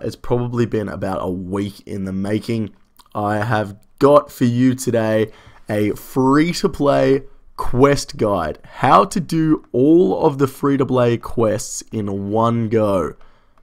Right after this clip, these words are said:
It took, you know, if you follow this guide, it took me less than two hours to do all of the free-to-play quests in one go. Really awesome stuff. I hope you guys enjoy it.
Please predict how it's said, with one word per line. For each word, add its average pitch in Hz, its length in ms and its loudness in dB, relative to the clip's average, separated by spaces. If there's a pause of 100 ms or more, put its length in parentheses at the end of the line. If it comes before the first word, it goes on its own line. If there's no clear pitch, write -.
(260)
It - 160 -4
took, 131 280 2
you 107 200 -6
know, 113 100 -2
if 113 200 -4
you 107 80 -2
follow 151 320 6
this 131 180 2
guide, 131 360 6
it 123 200 0
took 131 240 0
me 123 320 0 (120)
less 120 400 2
than 131 200 -4
two 127 300 0
hours 110 340 -2
to - 60 -12
do 104 240 -6
all 113 240 2
of 110 80 0
the 113 100 -6
free-to-play 101 540 -4
quests 95 380 -10
in 95 240 -12
one 98 240 -6
go. 95 340 -4 (520)
Really 139 460 6
awesome 117 360 0
stuff. 110 360 -2
I 104 140 -6
hope 123 300 0
you 113 80 -2
guys 104 260 -2
enjoy 110 520 -2
it. 123 180 -2